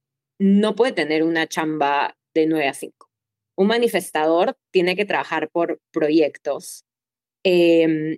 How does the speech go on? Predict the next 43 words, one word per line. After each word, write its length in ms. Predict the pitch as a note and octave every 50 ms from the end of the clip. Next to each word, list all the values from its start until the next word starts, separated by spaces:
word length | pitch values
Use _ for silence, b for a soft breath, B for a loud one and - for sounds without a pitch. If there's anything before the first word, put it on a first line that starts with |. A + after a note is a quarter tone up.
| - _
y, 100 | G#3+ G3+
por 120 | F#3+ F3
ej-, 260 | E3+ F3 G3 F#3 - -
y, 160 | G#3 F#3+ F#3 -
y 140 | G3+ F#3+
después 420 | F#3+ F3+ F#3 - - B3 B3+ B3+ A#3
del 140 | C#4 C4+ -
proyecto 420 | F#3+ F3 F3+ G3 G3+ G3 A#3 A#3+
que 100 | A#3 A3
trabaja, 520 | - D#3 D#3 D#3+ F#3 G3 G3 G3 - B3
donde 180 | B3 G#3 F3+ D#3
le 80 | D3+ D#3
mete 200 | D#3+ D#3 G3+ G3
doscientos 600 | D#3+ D3 - - - G#3 G#3+ G#3 G#3+ G3+ A3+ A3 _
por 160 | - D3 C3+ -
ciento, 720 | - - G3 A#3 A3+ G3 F#3 F3 - G#3 B3 A#4 C5+ - _ _ _ _ _ _ -
tiene 280 | G#3 G3 F#3 F#3+ G3
que 100 | F#3+ F#3+ E3+
descansar. 600 | D#3+ - - D3 D3 D3 - D3+ D3 - - - _ _ _ _ _ _ _ _ _ _ _ _ _ - -
Entonces, 280 | G3 F#3 G3 G3 F#3+ -
por 140 | - F#3 E3+
ejemplo, 480 | D#3+ - G3+ G3 F#3+ F#3 F#3+ G3+ G#3 E3+ -
escuché 400 | G3 - - F3+ D#3+ - - F#3+
una 80 | F#3 G#3
entrevista 920 | A#3 A3+ A3 E3+ D#3+ E3 E3 D3+ - - - - E3 E3 E3 E3+ F3 F#3+ -
que 100 | G3 E3+
le 80 | D#3
hicieron 380 | D3 - - E3 D#3+ E3 F3 D#3+
a 100 | D3+ D3
Adele, 500 | D3+ E3 D#3+ D3+ D3 D3+ D#3 - - _ _ _ _
esta 280 | - D3+ - - D#3+ D#3
cantante, 680 | - D3 D3 C#3 D3+ C#3+ C#3+ C#3 C3 - D#3+ F#3 - _ _ _ _ _ _ _ _ _ _ _ -
y 600 | G#3 G3 F#3+ F3+ F3 E3+ E3 E3 D#3+ D#3+ - - -
ella 200 | F#3+ F#3+ A3+ A#3
decía 260 | G3+ G#3 - - G#3 E3+
como, 160 | F#3 E3+ E3
"Yo 220 | F3 E3+ A3 A#3 A#3
cada 160 | E4 D#4+ D#4
vez 140 | C#4+ - -
que 120 | D4+ D4
saco 260 | - - B3 A#3+ - B3
un 120 | A#3+ A#3
disco, 560 | A3+ G3+ - - - - D#3+ E3+ G#3 D#4 -